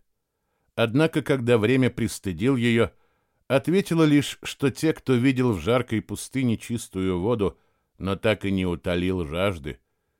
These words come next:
имеют полное право дать слезам волю. Медленно поднимались они на каменистые склоны гор. Старик Время вел девочку за руку, а девочка прижимала к груди малыша.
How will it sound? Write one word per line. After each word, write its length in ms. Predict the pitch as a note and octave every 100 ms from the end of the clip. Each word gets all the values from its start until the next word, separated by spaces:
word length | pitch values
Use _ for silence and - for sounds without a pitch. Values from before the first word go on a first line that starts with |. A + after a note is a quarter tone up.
| _
имеют 440 | B2+ B2 B2 A#2+ -
полное 540 | - C#3 C3+ F#2+ F2+
право 460 | - F2 G2+ F2+ D#2+
дать 240 | E2 D#2+
слезам 580 | - D2+ D#2 D2 D2+ D2+
волю. 360 | B1 A1+ A1 - _ _ _ _ _ _ _ _ _ _ _ -
Медленно 720 | D#2+ A2+ D3+ A2+ A#2 A2 G#2+
поднимались 840 | - G2+ F#2+ F#2+ F#2 G#2+ F#2+ - G2
они 220 | G2 G#2+
на 140 | G2+
каменистые 800 | - G2+ F#2 F#2+ A2 - F#2 F2
склоны 540 | - - F#2 G2+ F2+
гор. 360 | D2+ D2+ C#2 - _ _ _ _ _ _
Старик 460 | - - A#2 C#3+ -
Время 440 | G2+ D3 C3 A2 _ _ _ -
вел 280 | C3 E3+
девочку 520 | C3 C#3 C#3+ - - B2+
за 240 | F2 F2
руку, 340 | E2 - C#2+ - _ _ _ -
а 120 | G3+
девочка 540 | D#3 A2 A#2 A#2 - G2
прижимала 640 | G2 F#2+ F#2 F#2 G2 F#2
к 100 | D2+
груди 360 | E2+ E2+ D#2
малыша. 600 | D#2 C#2+ A#1+ - - -